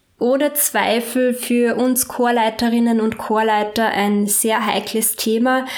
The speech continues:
das uns wohl mit Sicherheit unser ganzes Chorleiterleben beschäftigen wird.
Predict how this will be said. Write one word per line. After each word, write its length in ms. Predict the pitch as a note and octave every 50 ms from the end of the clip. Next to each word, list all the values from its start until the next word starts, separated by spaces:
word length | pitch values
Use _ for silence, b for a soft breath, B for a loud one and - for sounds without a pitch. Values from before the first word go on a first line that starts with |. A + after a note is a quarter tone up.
| B B B B B B B B B B B - - -
das 240 | C#4+ C#4 C#4 C4+ C#4
uns 280 | C#4+ C#4+ C#4+ C#4 B3 A#3+
wohl 300 | C4+ C#4 C#4 C#4 C#4 C4+
mit 220 | C4+ C4+ C4+ C4+
Sicherheit 640 | - C#4+ C#4 - - D4+ C#4+ C#4 C4+ C4 C4 C4 B3
unser 240 | B3+ B3 A#3+ B3 C4
ganzes 440 | C4 - - - B3 C4+ C4+ C4 -
Chorleiterleben 1080 | - - B3 B3 C4+ B3 G#3+ A3 G#3+ - A#3+ A#3 A3+ G#3+ - - G3+ G#3+ A3 A3 A3+ A3
beschäftigen 720 | A3+ A#3 - - G3+ - - - G3+ G#3 G#3 G#3 G3+ F#3
wird. 320 | G3 G3+ G3 G3 - -